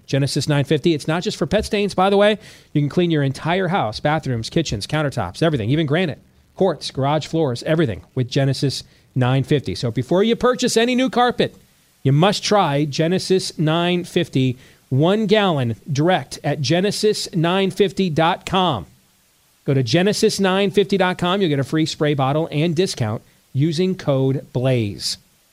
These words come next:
That's genesis nine fifty dot com, genesis nine fifty dot com.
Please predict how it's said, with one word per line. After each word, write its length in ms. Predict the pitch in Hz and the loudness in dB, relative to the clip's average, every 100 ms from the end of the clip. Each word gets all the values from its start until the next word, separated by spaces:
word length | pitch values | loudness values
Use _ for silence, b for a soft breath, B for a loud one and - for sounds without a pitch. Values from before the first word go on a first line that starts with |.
| _ - | _ -4
That's 180 | 131 | -2
genesis 640 | - 135 156 190 185 208 - | -2 0 2 2 0 -2 0
nine 320 | 175 190 220 | 0 2 0
fifty 640 | - 247 247 - 117 113 113 _ - | 0 0 0 0 -2 -2 -4 _ -6
dot 360 | 131 135 190 - | -2 0 -2 -4
com, 440 | - 156 117 120 - | -2 0 0 -4 -6
genesis 480 | 139 135 139 151 - | -4 -2 -2 -2 0
nine 160 | 135 127 | 0 0
fifty 260 | 147 - | 0 0
dot 220 | 110 104 | -2 -2
com. 260 | - 101 87 | -2 -4 -6